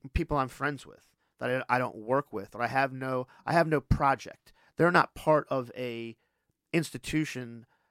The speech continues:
that is operating in a project. I'm trying to do a political project. So that conversation that you just described, while both people walked away with it, feeling nice and not, like, feeling bad about themselves or somebody else in their stomach,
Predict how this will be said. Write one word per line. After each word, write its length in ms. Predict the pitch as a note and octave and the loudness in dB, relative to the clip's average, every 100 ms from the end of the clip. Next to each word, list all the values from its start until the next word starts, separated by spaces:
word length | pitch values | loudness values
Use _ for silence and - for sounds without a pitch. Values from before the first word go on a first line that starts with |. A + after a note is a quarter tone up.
| _ | _
that 320 | A#2 B2 B2 - | -6 -2 -2 -2
is 280 | A#2 A2+ - | -12 -10 0
operating 520 | B2+ C3 B2+ A#2+ A#2 | 2 2 -2 -4 -6
in 80 | G#2+ | -12
a 40 | |
project. 440 | - - F3 C#3 - | -8 2 2 2 -2
I'm 60 | B2+ | -8
trying 180 | C#3 A#2+ | -6 -6
to 60 | |
do 100 | A#2 | -6
a 60 | A2+ | -10
political 380 | C3 D3 C3+ G#2+ | -6 -6 -6 -12
project. 580 | - A1+ - _ _ _ _ _ _ _ _ _ _ | -16 -18 -20 _ _ _ _ _ _ _ _ _ _
So 460 | - D#3+ D3 C#3 C#3 _ | 2 4 6 2 -4 _
that 300 | B2 D#3 - | 0 2 2
conversation 760 | - F#3 E3 D3+ - C#3 - D3 | 0 -2 -2 -6 -6 -8 -8 -14
that 180 | - C#3 | -12 -12
you 80 | |
just 240 | B2 C3 - | -10 -12 -14
described, 600 | - - A2+ A#2+ D3 D3 C#3 | -20 -8 -2 0 -2 -6 -4
while 240 | B2 B2 | 2 2
both 280 | A2+ C#3+ D3+ | 2 0 0
people 280 | E3 C3+ A#2 | -4 -6 0
walked 260 | B2 B2 | 0 0
away 220 | A#2 A2 C3 | -4 -6 -4
with 180 | C#3+ | -4
it, 140 | D#3 D3+ _ _ _ | -6 -8 _ _ _
feeling 500 | - D#3 C#3+ B2+ A2+ | -4 -2 0 -4 -8
nice 340 | A2+ C#3+ - | -8 -10 -12
and 100 | G#2+ | -12
not, 220 | A2+ A#2+ | -8 -8
like, 140 | A#2 A2 | -10 -16
feeling 320 | B2 B2+ G#2 | -16 -16 -14
bad 400 | G#2+ G2+ A#2+ C3+ | -8 -6 -4 -6
about 260 | C3 C3 - | -4 -4 -6
themselves 500 | A#2+ - C3+ D3 C#3+ | -14 -6 -4 -6 -8
or 60 | |
somebody 380 | A2 B2+ B2 A#2+ | -16 -12 -10 -6
else 200 | C3 D3 | -6 -8
in 80 | A#2 | -12
their 120 | G#2+ | -14
stomach, 400 | - B2+ C#3+ D#3 | -8 -6 -4 -6